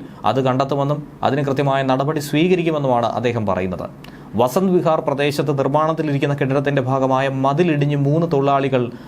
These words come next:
അവശിഷ്ടങ്ങൾക്കിടയിൽപ്പെട്ട ഒരു സംഭവം റിപ്പോർട്ട് ചെയ്തിരുന്നു. നിർമ്മാണ സ്ഥലത്തിന് സമീപത്തായി താൽക്കാലിക കൂരകളിൽ താമസിച്ചിരുന്ന തൊഴിലാളികളാണ് ഇങ്ങനെ കുടുങ്ങിപ്പോയത്. എൻ ഡി ആർ എഫും അതുപോലെ അഗ്നിശമന സേനയും ഒക്കെ പോലീസ് ഉദ്യോഗസ്ഥരും ചേർന്ന് രക്ഷാപ്രവർത്തനം നടത്തുകയായിരുന്നു.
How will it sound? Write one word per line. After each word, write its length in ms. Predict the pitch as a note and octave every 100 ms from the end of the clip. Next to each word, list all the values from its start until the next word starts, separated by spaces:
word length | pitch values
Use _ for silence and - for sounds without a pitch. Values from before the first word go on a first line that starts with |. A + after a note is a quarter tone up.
| -
അവശിഷ്ടങ്ങൾക്കിടയിൽപ്പെട്ട 1120 | G#2+ C#3 E3 D#3 D#3 D3 D3 B2 C3+ C3+ C3+
ഒരു 100 | C3
സംഭവം 400 | B2+ B2 A#2 B2+
റിപ്പോർട്ട് 340 | B2 - A#2+ A#2
ചെയ്തിരുന്നു. 420 | G#2 G2 F#2+ - - - - - -
നിർമ്മാണ 360 | A2 C3 D3
സ്ഥലത്തിന് 380 | D3+ D3+ D3 D3+
സമീപത്തായി 640 | D3+ C#3+ D3+ E3 E3 D#3 D#3+
താൽക്കാലിക 600 | D3 D3+ E3+ F3+ F#3 F3
കൂരകളിൽ 440 | D#3+ D#3+ D#3+ D#3
താമസിച്ചിരുന്ന 540 | D3 C#3+ D3 D3 D3
തൊഴിലാളികളാണ് 800 | C#3 C#3+ D#3+ E3+ D3+ B2+ C3 A2 - -
ഇങ്ങനെ 220 | B2+ C3+ B2+
കുടുങ്ങിപ്പോയത്. 680 | C3 A#2+ B2+ G2 E2 D2 - - - -
എൻ 160 | A#2
ഡി 120 | C3+ D3+
ആർ 160 | C#3+
എഫും 200 | D3 D#3
അതുപോലെ 300 | C#3+ C#3+ D3+
അഗ്നിശമന 500 | C#3+ D3 E3+ E3+ E3
സേനയും 460 | D3 D3+ D#3 D#3 D3
ഒക്കെ 180 | D3 G2+
പോലീസ് 340 | A#2 D3+ D3
ഉദ്യോഗസ്ഥരും 500 | D3 D3+ D3 D3 D3
ചേർന്ന് 600 | C#3+ C#3+ C#3 - - -
രക്ഷാപ്രവർത്തനം 720 | C#3 C#3+ D3+ D3+ D3 C#3+ C3+
നടത്തുകയായിരുന്നു. 680 | A#2+ A#2 A#2+ G#2 F2+ F2+